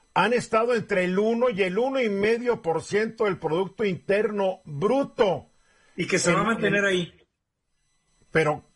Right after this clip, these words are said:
Speaker 1: es mucho, ¿no?
Speaker 2: Es muchísimo, Eduardo, porque, por ejemplo, este, anteriormente lo que se veía es que Pemex sería su propio riesgo porque es una empresa, pero ya cuando el gobierno dice, "Yo voy a respaldar a Pemex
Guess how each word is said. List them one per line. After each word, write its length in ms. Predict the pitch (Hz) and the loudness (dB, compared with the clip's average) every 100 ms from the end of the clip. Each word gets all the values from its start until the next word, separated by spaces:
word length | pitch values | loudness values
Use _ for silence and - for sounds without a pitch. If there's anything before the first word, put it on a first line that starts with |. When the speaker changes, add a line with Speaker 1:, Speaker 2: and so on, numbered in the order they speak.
| _ _ - | _ _ -4
Speaker 1:
es 160 | 185 160 | -2 2
mucho, 360 | 240 277 254 | 0 2 0
¿no? 400 | 196 202 302 - _ _ _ _ _ _ - | 0 -2 -4 -12 _ _ _ _ _ _ -6
Speaker 2:
Es 200 | 190 214 | -4 -2
muchísimo, 500 | 208 214 220 226 196 | -2 0 0 2 2
Eduardo, 360 | 185 185 180 | 0 0 0
porque, 220 | 180 170 165 | -2 -4 -2
por 140 | 175 | -2
ejemplo, 460 | 185 220 214 196 - _ _ _ | -2 -2 -2 -2 -8 _ _ _
este, 580 | 160 156 - 175 160 - _ - | -4 -2 0 0 0 -8 _ -4
anteriormente 800 | 160 185 196 247 233 233 226 226 | 0 2 2 2 2 2 2 2
lo 160 | 196 | 0
que 100 | 170 | -2
se 140 | 165 175 | 0 0
veía 260 | 185 214 | 2 0
es 120 | 220 220 | 0 0
que 120 | 202 | -2
Pemex 440 | - 214 214 214 | 0 -2 -2 -2
sería 300 | 202 180 202 | -2 0 0
su 180 | 196 180 | -2 -2
propio 320 | 180 180 196 | -2 -2 -2
riesgo 460 | 196 226 226 214 214 | 0 0 0 -2 -6
porque 220 | 160 160 | -6 -6
es 80 | 151 | -4
una 160 | 175 | -2
empresa, 640 | 180 226 226 214 220 220 220 _ _ _ - | 0 2 2 2 0 0 -6 _ _ _ -2
pero 160 | 156 | 2
ya 240 | 165 233 247 | 2 2 0
cuando 200 | 262 220 | -2 0
el 60 | |
gobierno 380 | 185 185 220 226 | 0 0 0 -2
dice, 320 | 214 220 196 | -2 -2 -2
"Yo 160 | 165 214 | 0 0
voy 160 | 233 | 2
a 60 | 220 | 0
respaldar 460 | 196 - 175 196 202 | -2 -4 -4 -2 -2
a 120 | - | -2
Pemex 540 | 196 95 90 85 - | -2 0 -2 -4 -12